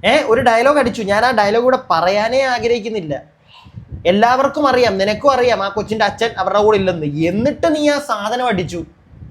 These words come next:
അവള് നിന്നെ ചൊറിഞ്ഞതാണെങ്കിൽ നീ പറഞ്ഞത് തെമ്മാടിത്തരമല്ല, ഡാഡ്ലെസ് പരിപാടിയാണ് നിന്റെ വായിൽ നിന്ന് വീണത്. എനിക്ക് അത്രേ പറയാനുള്ളൂ നിന്നോട്.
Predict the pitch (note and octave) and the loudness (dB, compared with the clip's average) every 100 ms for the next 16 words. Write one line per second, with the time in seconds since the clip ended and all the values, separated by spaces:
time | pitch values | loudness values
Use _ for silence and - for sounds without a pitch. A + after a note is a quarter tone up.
0 | - - _ - D3 F#3+ C#4+ F4 C#4 C4+ | -20 -20 _ -4 0 2 2 2 -2 0
1 | D4 D4 B3+ B3 C4+ C4 B3+ B3+ C4 G#3+ | 0 2 2 4 2 2 0 -2 -2 -2
2 | B3 C4+ A#3+ G#3+ B3+ B3+ C4+ - F3+ F3 | -4 -2 -2 0 0 -2 -4 0 0 0
3 | G#3 A#3 B3+ C4 D4 D4 G3+ E3+ - - | -4 -2 -2 -2 0 0 0 -6 -8 -20
4 | - _ _ E3 D#3 F3+ G3+ A#3 C4 C#4 | -20 _ _ -4 -2 0 0 0 2 0
5 | - A#3+ G#3+ A3+ C4 D4 C4 G3+ F3 G3 | 0 0 2 2 2 4 2 0 -2 -2
6 | G#3 F#3+ F#3+ G#3+ A3 A3+ F#3+ F#3 F#3+ F3 | 0 0 0 0 -2 -2 -4 -4 -4 -2
7 | A3 A3+ C4 C4 A#3+ C4 A#3+ G3 F3+ E3 | -2 0 0 0 0 2 2 0 -2 -2